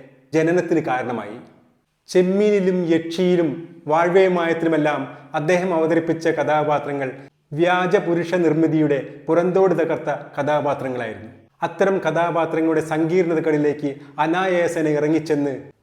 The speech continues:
തൻ്റെ ശരീരത്തിലേക്ക് അത്ഭുതകരമായി അതിനെ പരിവർത്തനം ചെയ്ത്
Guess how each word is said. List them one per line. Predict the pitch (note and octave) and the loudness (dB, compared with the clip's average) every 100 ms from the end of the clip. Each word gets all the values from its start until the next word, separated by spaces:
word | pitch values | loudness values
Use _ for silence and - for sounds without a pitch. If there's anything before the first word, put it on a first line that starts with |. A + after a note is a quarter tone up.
| - | -2
തൻ്റെ | E3 F#3+ F#3 | 2 2 4
ശരീരത്തിലേക്ക് | E3 E3+ F3 F3 E3 E3 D#3+ D3 - - | 2 4 4 4 2 2 0 -2 -8 -2
അത്ഭുതകരമായി | E3 E3+ E3+ G3+ E3+ E3 E3 D#3 E3 | 0 2 0 2 2 0 0 0 0
അതിനെ | D3+ D#3 D#3 | 0 0 0
പരിവർത്തനം | D3+ E3+ E3+ F3+ E3 D3+ | 0 2 2 0 0 2
ചെയ്ത് | D3 | 2